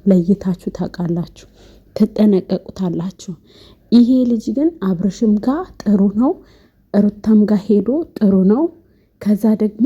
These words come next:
የሚያደርገው ነገር ምንድን ነው? ትንሽ ቆይቶ ደግሞ እሷን ሄዶ ይተናኮላል ማለት ነው። አንቺ እንደዚህ ብለሽ፣ አንቺ እንደዛ ሆንሽ፣ አንቺ እንደ-፣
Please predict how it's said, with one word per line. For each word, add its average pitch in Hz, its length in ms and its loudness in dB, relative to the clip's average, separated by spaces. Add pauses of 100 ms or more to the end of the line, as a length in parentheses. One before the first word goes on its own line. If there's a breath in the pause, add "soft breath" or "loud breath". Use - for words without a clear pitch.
(120)
የሚያደርገው 202 680 2
ነገር 214 300 2
ምንድን 226 300 2
ነው? 339 140 0 (540 soft breath)
ትንሽ 220 320 4
ቆይቶ 214 340 -2
ደግሞ 247 280 2 (460)
እሷን 220 380 2
ሄዶ 180 280 0 (140)
ይተናኮላል 190 920 -2
ማለት 180 380 -6
ነው። - 120 -14 (340)
አንቺ 190 240 2
እንደዚህ 190 340 0
ብለሽ፣ 202 260 -6
አንቺ 190 260 -2
እንደዛ 190 340 -2
ሆንሽ፣ 208 360 -4
አንቺ 180 240 -2
እንደ-፣ 180 220 -10